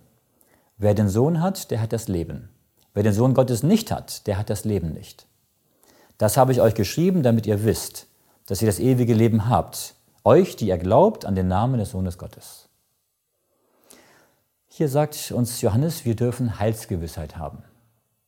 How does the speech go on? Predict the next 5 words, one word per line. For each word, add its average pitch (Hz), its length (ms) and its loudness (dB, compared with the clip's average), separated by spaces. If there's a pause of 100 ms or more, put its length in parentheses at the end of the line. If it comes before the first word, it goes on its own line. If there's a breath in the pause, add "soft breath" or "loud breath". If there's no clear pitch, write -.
(1080 soft breath)
Aber 113 180 4
nur 127 160 6
dann, 156 380 6
wenn 135 240 6
wir 143 460 2